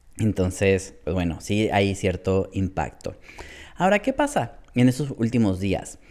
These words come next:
o en este inicio de año? Eh, en Human Design el año no empieza el primero de enero, empieza más bien cuando el sol vuelve a estar, digamos, en cierto otro lado matemáticos, que en este caso es cuando llega a la puerta cuarenta y uno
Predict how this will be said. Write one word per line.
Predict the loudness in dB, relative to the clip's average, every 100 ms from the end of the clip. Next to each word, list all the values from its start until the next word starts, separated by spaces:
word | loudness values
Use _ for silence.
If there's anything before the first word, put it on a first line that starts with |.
| -20 -6
o | 0
en | 0
este | 2
inicio | 0 2 0
de | 0
año? | -2 -4 -6 -12 -20 -20 -20 _
Eh, | 2 4 4 4 0 -8 -20 _
en | 4 6 6 4
Human | 0 2
Design | 0 0 2
el | 4
año | 4 4
no | 4
empieza | 2 2 0 2 -2 -2 -2
el | -2
primero | -2 -2 0
de | 0
enero, | -2 -2 -4 -8 -12 -8
empieza | -4 -2 0
más | 0
bien | 0 -2
cuando | -2 -2 -4
el |
sol | -2 2 2
vuelve | 4 2 2 0 0
a |
estar, | -6 -2 2 2 2 -6
digamos, | -2 0 0 -2
en | -4
cierto | -4 -4
otro | 0
lado | 2
matemáticos, | 2 0 0 0 2 0 0 -10 -20 -20 -20 -2
que | 2
en |
este | 2 2
caso | 2 2 2
es | 0 -4
cuando | 0 2 4 2
llega | 2 4 4
a | 4
la | 2 2
puerta | 0 0 -2 0
cuarenta | 0 0 0 2
y | 6
uno | 6 6 2